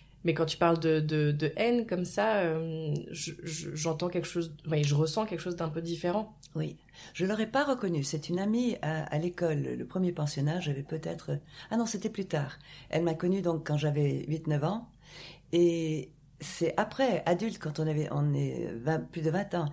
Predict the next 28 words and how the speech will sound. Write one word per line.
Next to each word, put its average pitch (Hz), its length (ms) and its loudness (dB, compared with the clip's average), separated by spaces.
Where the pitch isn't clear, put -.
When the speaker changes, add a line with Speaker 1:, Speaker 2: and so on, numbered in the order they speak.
Speaker 2:
elle 165 100 -2
m'a 160 80 0
dit, « 139 160 -2
Mais 139 100 -2
tu, - 280 -12
déjà 226 440 0
à 151 60 2
l'époque, 180 360 -4
tu - 160 -12
haïssais 214 380 -8
ta - 140 -6
mère. » 135 220 -4
Je 143 100 -4
me 156 100 0
serais 170 320 -4
pas 196 260 0
servi 180 340 0
de 175 100 -2
ce 170 160 -4
mot, 165 340 0
mais 147 280 0
c'est - 120 -14
ce - 80 -12
que 156 100 -6
m'a 156 120 0
dit 147 140 -4
Sally, 147 340 -12
donc. - 220 -16